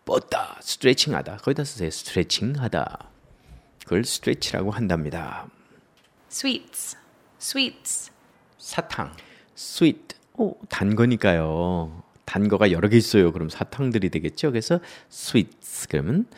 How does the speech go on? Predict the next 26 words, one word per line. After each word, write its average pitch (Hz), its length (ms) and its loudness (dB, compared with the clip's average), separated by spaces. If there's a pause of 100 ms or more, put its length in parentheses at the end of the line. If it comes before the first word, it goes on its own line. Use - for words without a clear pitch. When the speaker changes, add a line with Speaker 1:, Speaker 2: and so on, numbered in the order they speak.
(280)
Speaker 1:
사탕이 127 1120 0
된답니다. 113 440 2 (420)
Speaker 2:
Temptation. 220 680 -2 (420)
Temptation. 240 680 0 (420)
Speaker 1:
유혹. - 500 -6 (500)
저, - 160 0 (440)
템트 196 320 4
써보세요. 165 380 2 (120)
T 131 300 6
M 110 120 8
P 143 120 0
T. - 360 2 (400)
템트는 196 480 2
덤비다라는 90 540 2
뜻입니다. 80 460 -6
아, 85 240 2
여러분, 90 300 2
이렇게 98 200 6
얼굴이 104 380 8
잘생긴 95 480 6
남학생들만 98 580 6
있는데, 98 380 4 (440)
자, 117 120 6
이렇게 127 240 8
잘생기면 117 420 6
어때요? 92 420 6